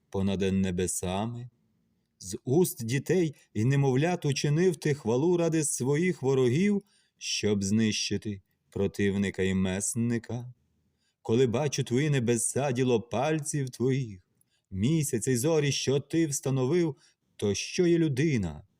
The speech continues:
що Ти пам'ятаєш про неї, і син людський, про якого Ти згадуєш? А однак учинив Ти його маломеншим від Бога,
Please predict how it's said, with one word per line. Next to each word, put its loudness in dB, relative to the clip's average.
що -4
Ти -2
пам'ятаєш -2
про -6
неї, -6
і -2
син -4
людський, -8
про -4
якого -4
Ти -8
згадуєш? -10
А -2
однак 0
учинив 0
Ти -2
його 2
маломеншим 0
від 0
Бога, -4